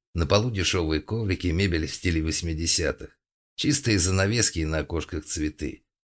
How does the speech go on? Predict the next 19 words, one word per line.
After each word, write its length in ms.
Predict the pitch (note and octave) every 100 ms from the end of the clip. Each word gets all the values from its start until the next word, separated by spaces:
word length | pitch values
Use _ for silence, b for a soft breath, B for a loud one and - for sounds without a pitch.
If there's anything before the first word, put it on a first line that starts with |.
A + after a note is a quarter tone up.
| _ _ _
«Савелий, 760 | - C3+ B2+ D#3+ D3 A#2 G#2+ -
посмотри, 480 | A2 - C#3+ C#3+ A2+
кто 140 | -
к 60 | D#2+
нам 160 | F2 D#2+
пожаловал». 680 | F#2 F2 E2 D2+ D2+ - _ _ _ _ _ _ _ _ _ _
К 80 | G#2
ним 180 | D#3 C3+
вышел 340 | C#3+ - A2+
худой 380 | - B2 B2+ A#2
старик 480 | - A2+ C3+ C3 -
в 80 |
клетчатой 460 | - G2 G2 - G2
рубашке 480 | G2 G2+ B2+ - E2+
и 120 | E2
синих 360 | - F2+ E2+ -
тренировочных 760 | F2 E2+ E2 D#2 - F2 E2+
брюках. 560 | D#2+ C#2+ C2 - - - -
«Людмила, 680 | F#3+ F3+ D3+ F#2+ C#2 B1+